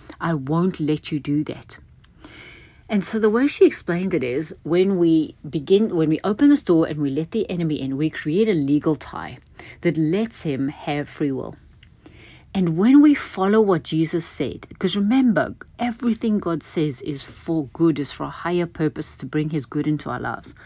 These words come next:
So when Jesus said, "If you're coming to pray and you have anything against anyone, put down what you have and go and sort it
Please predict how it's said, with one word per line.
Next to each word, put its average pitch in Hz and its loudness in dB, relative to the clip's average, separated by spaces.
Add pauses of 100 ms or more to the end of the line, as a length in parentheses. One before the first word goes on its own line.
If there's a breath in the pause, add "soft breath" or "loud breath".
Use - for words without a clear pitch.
(480 loud breath)
So 196 4
when 240 6
Jesus 226 0
said, 151 -4 (480 loud breath)
"If 185 -2
you're 233 0
coming 285 6
to 262 -6
pray - -6
and 160 -4
you 247 -2
have 233 -2 (100)
anything 262 2
against 165 -2
anyone, 180 -4 (180)
put 226 -6
down 269 2
what 214 -4
you 208 -2
have 135 -10 (300 loud breath)
and 151 -4
go 170 2
and 170 -4
sort 165 -6
it 156 -8